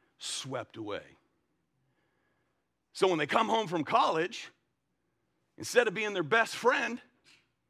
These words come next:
when they think wrongly, you love them enough to give them the truth, the battering ram of truth for the walls they've built up.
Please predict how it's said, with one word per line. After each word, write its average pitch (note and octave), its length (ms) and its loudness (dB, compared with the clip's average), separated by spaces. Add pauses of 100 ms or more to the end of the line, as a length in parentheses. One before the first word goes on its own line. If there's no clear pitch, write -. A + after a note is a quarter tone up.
(840)
when F#3+ 140 2
they F#3 120 2
think C#4 380 2
wrongly, F3+ 640 0 (580)
you A3+ 140 -6
love A#3 200 6
them G3 100 -4
enough G3 240 -2
to D3+ 80 -6
give F#3+ 140 0
them D3+ 100 -2
the G#2 80 -8
truth, - 720 -4 (1300)
the E3+ 80 -2
battering G3+ 600 2
ram F3+ 240 -2
of - 80 -8
truth - 640 -8 (1080)
for D3 100 -4
the D3+ 80 0
walls F#3 400 2
they've C3+ 200 -6
built B2 300 -8
up. F#2+ 220 -10